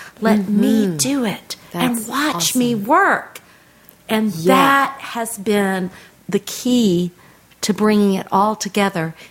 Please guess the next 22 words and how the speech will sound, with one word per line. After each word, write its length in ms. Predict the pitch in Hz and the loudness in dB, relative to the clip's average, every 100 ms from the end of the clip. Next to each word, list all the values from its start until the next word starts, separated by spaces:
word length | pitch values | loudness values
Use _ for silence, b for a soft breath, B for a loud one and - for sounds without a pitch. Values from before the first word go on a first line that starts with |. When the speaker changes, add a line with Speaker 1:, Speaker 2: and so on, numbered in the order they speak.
| - | -6
Speaker 1:
is 140 | 190 | -4
that 200 | 190 185 | -2 -2
when 160 | 208 190 | 0 0
we 120 | 180 | 0
walk 400 | 175 202 226 233 | 2 2 0 -2
in 80 | 226 | -2
the 80 | 202 | -2
Spirit, 600 | - - 196 175 151 - _ _ - | -4 -2 0 0 -2 -6 _ _ 0
it's 300 | 247 247 - | 0 0 -4
only 560 | - 269 294 269 202 196 B B | -2 0 0 0 -2 -4 B B
through 440 | - 247 254 277 | -12 -4 0 0
Him 580 | 226 - 277 254 175 196 - B B B - | -2 -2 0 0 -2 -6 -10 B B B -2
that 180 | 220 170 - | -2 -2 -12
these 400 | 190 233 262 254 | -6 0 0 -2
things 320 | - 254 220 | -4 -2 -2
can 380 | - - 247 220 | -6 -4 0 0
be 240 | 190 214 - | 0 -2 0
evident 520 | 202 196 180 165 - - | -2 -2 -4 -6 -8 -6
in 160 | 185 175 | -2 0
our 140 | 170 | 0
Speaker 2:
Yes. 80 | 165 | -2
Speaker 1:
lives. 640 | 175 285 330 - - - | -2 -2 -6 -8 -8 -8